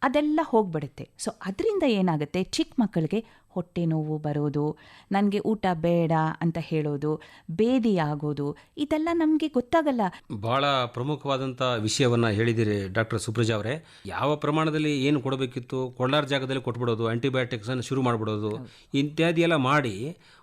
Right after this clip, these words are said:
Speaker 2: ಮಗುವಿಗೆ ಯಾ-, ಯಾಕೋ ಬೇದಿ ಗೀದಿ ಇತ್ಯಾದಿ ಕೆಲವು ಸಮಸ್ಯೆಗಳು ಸೃಷ್ಟಿಯಾಗ್ಬಿಟ್ವು ಅಂತಂತೇಳಿ ನಾವು ಆತಂಕ ಪಡ್ತೀವಿ. ಆದ್ರೆ ಅದು ತಪ್ಪು.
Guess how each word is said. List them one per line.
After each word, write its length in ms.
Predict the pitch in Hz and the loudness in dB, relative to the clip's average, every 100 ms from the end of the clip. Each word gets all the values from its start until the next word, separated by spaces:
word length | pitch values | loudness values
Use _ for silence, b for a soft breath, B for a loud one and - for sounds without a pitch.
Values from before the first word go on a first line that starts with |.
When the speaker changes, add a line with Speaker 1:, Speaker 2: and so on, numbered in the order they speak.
| - | 0
Speaker 2:
ಮಗುವಿಗೆ 480 | 165 196 175 185 170 | 2 4 2 2 2
ಯಾ-, 280 | 165 160 147 | 2 2 0
ಯಾಕೋ 260 | 147 156 | 0 -2
ಬೇದಿ 360 | 131 139 139 143 | 0 0 0 -2
ಗೀದಿ 220 | 139 135 | 0 -2
ಇತ್ಯಾದಿ 320 | 127 139 131 | 0 0 0
ಕೆಲವು 180 | 127 127 | -2 -2
ಸಮಸ್ಯೆಗಳು 460 | 127 127 131 123 117 | -2 -2 -2 -4 -4
ಸೃಷ್ಟಿಯಾಗ್ಬಿಟ್ವು 720 | 117 - 123 117 113 113 110 | -6 -2 -2 0 -4 -2 -4
ಅಂತಂತೇಳಿ 460 | 110 107 123 180 | -4 -4 -4 -4
ನಾವು 180 | 151 131 | -2 -2
ಆತಂಕ 340 | 110 113 131 123 | -2 0 0 -2
ಪಡ್ತೀವಿ. 360 | 101 - 82 - | -6 -10 -14 -6
ಆದ್ರೆ 200 | 135 165 | -2 -2
ಅದು 120 | 135 | -2
ತಪ್ಪು. 420 | 120 110 135 - | -6 -8 -8 -12